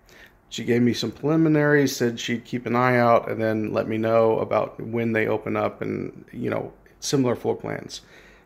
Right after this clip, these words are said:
And that was that. That was yesterday, early yesterday morning, well, early opposed to now.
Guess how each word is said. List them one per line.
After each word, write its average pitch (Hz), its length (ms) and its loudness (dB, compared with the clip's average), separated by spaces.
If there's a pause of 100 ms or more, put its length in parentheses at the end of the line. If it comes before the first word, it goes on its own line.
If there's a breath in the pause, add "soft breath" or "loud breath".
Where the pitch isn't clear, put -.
And 120 160 2
that 147 100 2
was 135 140 0
that. 113 380 0 (100)
That 120 160 0
was 131 320 -4 (480)
yesterday, 123 640 2 (100)
early 143 320 2
yesterday 117 340 2
morning, 104 360 -2
well, 107 260 0 (220)
early 104 320 -4 (580)
opposed - 360 -8
to - 100 -12
now. - 240 -12